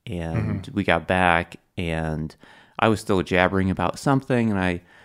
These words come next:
Speaker 1: I turned around, and she was kinda hunched over, hands on her knees, breathing hard,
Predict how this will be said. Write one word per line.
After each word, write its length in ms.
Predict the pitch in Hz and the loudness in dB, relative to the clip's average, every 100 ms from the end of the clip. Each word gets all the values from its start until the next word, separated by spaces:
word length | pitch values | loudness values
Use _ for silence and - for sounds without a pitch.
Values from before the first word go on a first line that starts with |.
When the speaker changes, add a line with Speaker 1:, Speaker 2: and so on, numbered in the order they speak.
| - _ _ | -20 _ _
Speaker 1:
I 100 | 98 | -6
turned 300 | - 127 110 | -2 -2 0
around, 680 | 101 117 113 104 104 101 - - | 0 2 2 2 2 0 -4 -8
and 400 | 98 90 90 87 | -4 -2 -2 -2
she 420 | - 110 104 101 | -2 0 2 2
was 200 | 98 90 | 0 -2
kinda 240 | 110 95 | -4 -4
hunched 320 | 87 120 - 110 | -2 -2 -2 0
over, 580 | 104 92 101 101 98 - - - - _ _ - | 0 0 0 0 0 -4 -16 -20 -20 _ _ -6
hands 340 | 120 120 120 | 0 2 4
on 140 | 113 | 2
her 120 | 107 101 | 2 0
knees, 360 | 98 101 95 | 0 0 -2
breathing 400 | 82 110 113 107 | -2 0 2 0
hard, 760 | 92 98 98 98 95 95 95 | -2 -2 0 0 0 0 -4